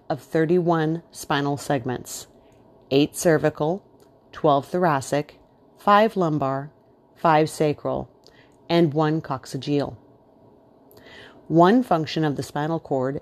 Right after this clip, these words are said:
is to carry sensory information to and from the brain. The ascending tracts carry sensory information up to the brain,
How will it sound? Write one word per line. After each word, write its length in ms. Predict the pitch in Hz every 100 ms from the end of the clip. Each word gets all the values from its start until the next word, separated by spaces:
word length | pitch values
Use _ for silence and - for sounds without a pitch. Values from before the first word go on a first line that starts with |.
| _
is 180 | 170 170
to 100 | -
carry 360 | 214 214 196 160
sensory 500 | 147 165 165 196 196
information 800 | - 180 - 185 185 180 156 147
to 380 | - 196 208 -
and 180 | 196 196
from 280 | - 143 135
the 80 |
brain. 520 | 127 151 151 139 127 120 _ _ _ _ _ _ - - - -
The 200 | 151 -
ascending 640 | 156 170 - 160 147 143
tracts 720 | 143 139 139 143 - - - _
carry 240 | - 180 185
sensory 460 | - 185 - 208
information 640 | 185 185 185 180 160 175 -
up 160 | 170 -
to 160 | 185
the 100 | 156
brain, 480 | 147 147 135 143 170